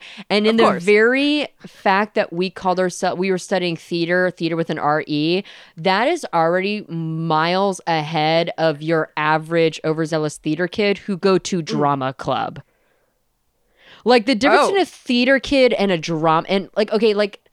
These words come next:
Speaker 1: theater kid is an umbrella term that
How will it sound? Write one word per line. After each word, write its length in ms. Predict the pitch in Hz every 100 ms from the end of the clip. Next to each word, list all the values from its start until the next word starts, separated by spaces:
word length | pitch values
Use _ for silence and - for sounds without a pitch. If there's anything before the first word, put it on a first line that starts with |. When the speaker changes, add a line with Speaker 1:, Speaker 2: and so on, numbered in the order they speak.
| _ _ _ _
Speaker 1:
theater 400 | _ 277 311 381 -
kid 460 | - 233 233 233
is 180 | - 190
an 80 | 196
umbrella 500 | 180 160 160 156 170
term 480 | - 214 214 214 226
that 260 | 202 175